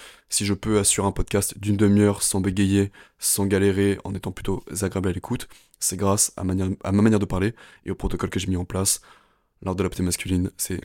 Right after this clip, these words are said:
le protoco-, protocole que j'ai mis en place pour améliorer mon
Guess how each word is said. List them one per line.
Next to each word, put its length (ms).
le 80
protoco-, 360
protocole 320
que 80
j'ai 80
mis 60
en 100
place 380
pour 280
améliorer 480
mon 300